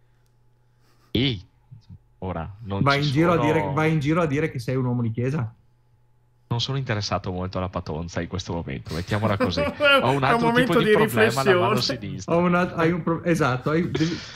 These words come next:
Speaker 2: sei più occupato dalla tua mano sinistra che dalla patonza. Su questa ci
Speaker 1: Esatto.
Speaker 2: potremmo scrivere fondamentalmente un intero libro. Va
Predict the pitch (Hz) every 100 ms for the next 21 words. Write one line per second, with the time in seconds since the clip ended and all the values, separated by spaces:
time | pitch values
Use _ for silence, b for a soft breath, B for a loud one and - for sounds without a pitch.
0 | - 113 170 160 226 262 180 147 165 185
1 | 185 160 151 151 160 160 151 147 156 185
2 | 165 139 139 135 139 123 117 113 127 143
3 | - 165 165 175 127 170 165 202 190 -
4 | - 165 160 160 165 156 147 147 147 143
5 | 143 139 143 320 - 165 175 165 151 151
6 | 143 135 127 139 - - 220